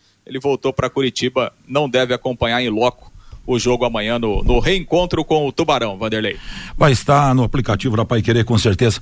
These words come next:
Speaker 2: Deixa eu falar, um, só pra fechar contigo, Lúcio: Palmeiras ou São Paulo, domingo?
Speaker 1: Palmeiras.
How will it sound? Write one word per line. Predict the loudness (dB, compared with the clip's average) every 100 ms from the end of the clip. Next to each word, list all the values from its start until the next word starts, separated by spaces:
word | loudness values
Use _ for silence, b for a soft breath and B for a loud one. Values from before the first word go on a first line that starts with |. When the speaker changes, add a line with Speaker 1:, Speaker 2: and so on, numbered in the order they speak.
| B B 0
Speaker 2:
Deixa | 2 4
eu | 4 4
falar, | 2 2 2 2
um, | 2 0 0
só | 0 0
pra | 0
fechar | 0 0 0
contigo, | 0 0 2 2
Lúcio: | 2 0 -2
Palmeiras | 0 0 2 0 0 -2 -2
ou | -2 -2
São | 0 0
Paulo, | 0 0 -2
domingo? | -6 -2 0 2 0 -4 -12 _ _ _ _ _ _
Speaker 1:
Palmeiras. | -6 0 0 0 -6 -16